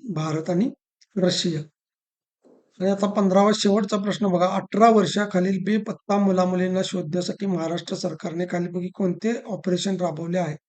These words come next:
ऑपरेशन मुस्कान, ऑपरेशन शोध, ऑपरेशन अलर्ट, ऑपरेशन चक्र. तर मित्रांनो, या प्रश्नाचं उत्तर बघण्या अगोदर तुम्ही आपल्या चॅनलवर नवीन असाल तर चॅनल लाईक करा, सबस्क्राईब करा, जास्तीत जास्त विद्यार्थ्यांच्यापर्यंत शेअर करा.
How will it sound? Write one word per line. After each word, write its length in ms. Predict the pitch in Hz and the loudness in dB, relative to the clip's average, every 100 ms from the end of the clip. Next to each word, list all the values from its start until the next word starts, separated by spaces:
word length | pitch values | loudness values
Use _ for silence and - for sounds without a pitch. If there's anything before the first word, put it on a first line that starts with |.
| _ _ _ _ _ _ _ _ _ _ - | _ _ _ _ _ _ _ _ _ _ -2
ऑपरेशन 440 | 180 190 196 214 | -2 2 2 4
मुस्कान, 500 | 208 151 - 208 214 | 2 0 0 0 2
ऑपरेशन 520 | 214 185 196 190 208 185 | 0 -2 -2 -2 -2 -4
शोध, 340 | - 196 196 | -2 -2 -2
ऑपरेशन 580 | 190 180 - 185 202 214 | -4 -6 -4 -6 -4 -4
अलर्ट, 440 | 214 180 185 190 190 | -2 0 2 0 -4
ऑपरेशन 500 | 202 - 180 208 196 202 | -8 -6 -6 -4 -6 -6
चक्र. 340 | 202 185 160 156 | -6 -6 -6 -6
तर 60 | |
मित्रांनो, 480 | 185 190 196 190 202 | -4 -2 0 2 2
या 180 | 202 196 | 2 -2
प्रश्नाचं 540 | 196 190 - 185 185 | -2 -6 -2 -4 -2
उत्तर 340 | 208 147 - 180 | -4 -4 -2 -2
बघण्या 300 | 175 170 175 | 0 -2 -2
अगोदर 220 | 170 170 - _ _ _ _ _ _ _ - | -4 -8 -12 _ _ _ _ _ _ _ -2
तुम्ही 160 | 196 214 | 4 4
आपल्या 220 | 208 196 | 4 2
चॅनलवर 400 | 196 190 190 196 | 2 4 2 2
नवीन 260 | 185 180 | 2 2
असाल 220 | 180 185 180 | -2 -4 -6
तर 40 | 185 | -6
चॅनल 340 | 185 175 175 | -4 -2 -2
लाईक 160 | 170 170 - | -2 -4 -4
करा, 140 | 180 | -4
सबस्क्राईब 480 | 180 147 - 175 170 | -4 -8 -6 -8 -6
करा, 120 | 175 | -6
जास्तीत 360 | 165 - - 175 | -6 -8 -8 -6
जास्त 240 | 175 - | -6 -4
विद्यार्थ्यांच्यापर्यंत 880 | 180 151 170 170 175 175 170 170 170 | -4 -2 -4 -2 -4 -4 -6 -6 -6
शेअर 320 | 175 196 190 | -4 -2 -2
करा. 200 | 180 170 | 0 -4